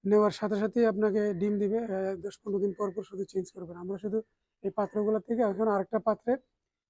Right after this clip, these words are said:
আহ, ভুসি দিয়ে আর এই খাবার দিয়ে, এই যে আমরা পাতলা করে এই যে, এ, শসা কেটে রাখছি, এগুলা আমরা দেব। এই প্রত্যেকটা পাত্রে এরকমভাবে পাতলা করে দেব।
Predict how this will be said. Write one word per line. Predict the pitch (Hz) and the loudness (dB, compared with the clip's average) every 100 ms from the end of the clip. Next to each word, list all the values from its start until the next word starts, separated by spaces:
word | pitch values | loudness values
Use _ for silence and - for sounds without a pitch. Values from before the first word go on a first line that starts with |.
| - | -2
আহ, | 214 | 0
ভুসি | 185 190 190 214 | 2 0 0 0
দিয়ে | 240 285 285 - _ _ | 2 0 -4 -20 _ _
আর | 185 190 | -2 0
এই | 202 | 2
খাবার | - 202 214 | 0 2 2
দিয়ে, | 202 240 285 _ _ _ _ _ _ - | 2 0 -2 _ _ _ _ _ _ -4
এই | 220 | 0
যে | 220 214 | 2 4
আমরা | 208 208 208 180 175 | 2 4 4 2 -2
পাতলা | 208 214 208 | -6 0 0
করে | 196 254 - _ _ _ | 2 -2 -4 _ _ _
এই | 196 | -2
যে, | 196 196 196 | 0 0 -2
এ, | 196 185 | -8 -10
শসা | - 202 196 190 185 | -8 -8 -4 -4 -4
কেটে | - 196 196 | -8 -4 -4
রাখছি, | 185 - 262 _ _ _ - | -4 -8 -12 _ _ _ -6
এগুলা | 208 220 240 233 | -2 2 4 4
আমরা | 214 196 196 | 2 -2 -2
দেব। | 175 202 247 - _ _ _ _ 196 | 0 0 -2 -8 _ _ _ _ -12
এই | |
প্রত্যেকটা | - 202 - 196 214 | -8 -6 -6 -4 -2
পাত্রে | 208 202 202 | -2 -2 -2
এরকমভাবে | 196 190 190 190 185 | -2 -2 -2 -2 -4
পাতলা | 202 - 196 | -6 -6 -2
করে | 202 | 0
দেব। | 202 202 | -2 -4